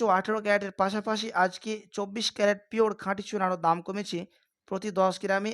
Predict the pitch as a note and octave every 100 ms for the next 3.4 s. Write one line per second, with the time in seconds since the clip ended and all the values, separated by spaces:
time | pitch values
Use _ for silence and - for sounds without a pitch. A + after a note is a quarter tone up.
0 | - E3+ F#3+ G3 D#3+ G#3 - _ _ _
1 | _ _ - G3 G3+ A3 - G#3 G3+ G3
2 | D#3+ E3 E3+ - _ D3+ F#3+ - G#3+ G3
3 | F#3 E3+ D#3+